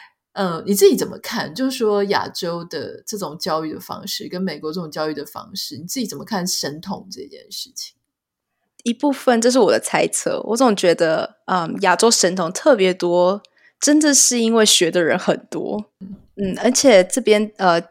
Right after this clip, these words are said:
Speaker 2: 亚洲的家长，无论在哪里哦，无论是真的在亚洲的亚洲家长，或是真的已经移民到其他国家的亚洲家长，他们都是培养孩子成为音乐家的感觉。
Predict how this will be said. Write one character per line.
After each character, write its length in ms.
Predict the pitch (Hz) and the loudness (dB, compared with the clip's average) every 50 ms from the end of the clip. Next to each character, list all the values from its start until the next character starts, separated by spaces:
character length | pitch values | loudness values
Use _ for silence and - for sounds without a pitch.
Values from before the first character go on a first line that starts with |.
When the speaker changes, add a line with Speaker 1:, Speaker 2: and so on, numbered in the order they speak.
| _ _ _ _ _ _ | _ _ _ _ _ _
Speaker 2:
亚 180 | - 202 185 180 | 2 2 4 4
洲 200 | 180 202 208 208 | 4 2 4 4
的 100 | 202 190 | 4 4
家 260 | 190 - 175 170 180 | 4 4 4 4 4
长， 220 | 180 - - - 208 | 2 0 -2 0 2
无 80 | 214 | 4
论 140 | 247 277 247 | 6 6 6
在 160 | - 233 196 | 6 4 4
哪 200 | 170 139 117 151 | 2 0 -2 -2
里 160 | 143 - - - | -4 -4 -6 -6
哦， 280 | - - - 214 226 - | -6 -6 -6 -8 -6 -4
无 140 | - 202 214 | -2 2 2
论 100 | 220 214 | 2 2
是 200 | 220 226 220 196 | 2 0 0 0
真 160 | 190 196 190 | 0 0 0
的 80 | 180 | 2
在 140 | 175 190 180 | 2 2 4
亚 200 | 180 156 - 160 | 4 2 0 0
洲 240 | - - 170 160 151 | 2 2 0 0 0
的 60 | - - | -2 -4
亚 120 | 143 175 | -4 -4
洲 160 | 170 - 160 170 | -2 -2 -2 -2
家 180 | - 151 143 | 0 -2 -2
长， 180 | 151 - - - | -2 -6 -10 -4
或 160 | - 302 302 | 0 0 2
是 140 | 311 302 262 | 2 2 4
真 140 | - 285 277 | 4 4 6
的 100 | 269 196 | 4 4
已 40 | |
经 120 | - 226 233 | 2 -2 -4
移 160 | - - 185 | -4 -4 -4
民 140 | 180 180 185 | -4 2 4
到 120 | 202 202 | 4 4
其 200 | 196 - - 170 | 4 4 0 -4
他 260 | 175 - 185 180 180 | -2 -2 0 2 2
国 180 | 185 - 185 175 | 2 0 0 0
家 180 | 170 - 233 233 | 2 2 2 2
的 40 | |
亚 100 | 202 - | 2 0
洲 200 | - - 165 165 | 0 -2 -4 -6
家 200 | 165 - - - | -4 -4 -4 -4
长， 300 | - - - - - - - _ - - - - - _ _ _ _ | -6 -6 -8 -10 -10 -12 -16 _ -20 -20 -20 -20 -20 _ _ _ _
他 120 | - 294 285 | 0 4 4
们 200 | 285 262 226 220 | 6 6 4 4
都 120 | 226 220 | 4 4
是 140 | 220 240 233 | 4 2 0
培 220 | 226 - - 190 | -2 0 2 2
养 160 | 190 170 165 | 2 2 2
孩 240 | 175 180 170 156 165 | 0 -2 -2 -2 -2
子 320 | 175 - 160 151 - - - _ _ _ _ _ _ _ - | -4 -6 -8 -8 -10 -12 -14 _ _ _ _ _ _ _ -10
成 280 | - - - 202 190 | -8 -4 -4 -2 0
为 80 | 196 - - | -2 0 0
音 120 | 214 214 | 0 2
乐 160 | 220 220 202 | 4 4 4
家 200 | 185 190 175 175 | 4 4 2 2
的 80 | 170 160 | 2 0
感 260 | - 147 - 170 190 | -2 -4 -6 -6 -10
觉。 340 | 185 - - - - - | -10 -10 -10 -12 -12 -14